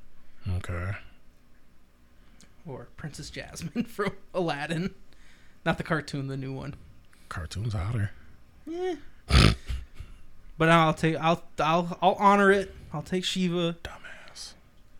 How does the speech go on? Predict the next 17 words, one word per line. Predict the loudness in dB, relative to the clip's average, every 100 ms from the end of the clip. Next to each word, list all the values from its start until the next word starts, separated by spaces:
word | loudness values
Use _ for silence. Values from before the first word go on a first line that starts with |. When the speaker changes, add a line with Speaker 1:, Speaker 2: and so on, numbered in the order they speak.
| -18 -16 -12
Speaker 1:
So | -12 -12
fucking | -14 -14 -14
stupid. | -14 -14 -14 -14 -16 -18 -18 -18 -20 -20 -20 -20 -20 -8
Speaker 2:
Yeah. | -4
Speaker 1:
S-, | -4 -6 -10
spare | -8 -4 -4 -4
parts, | -8 -10 -12
bro. | -12 -8 -2
Speaker 2:
Yeah. | 0 2 0 -6 -10 -2
<laughs> | 2 2 2
Spare | -2 -4
parts, | -4 -6 -8
bro. | -6 -6 -6 -6
That's | 0 4
all |
right. | 4 2 -4 -16 -16 -16 -16 -16 2
Speaker 1:
<laughs> | 8 10 10 12 12 12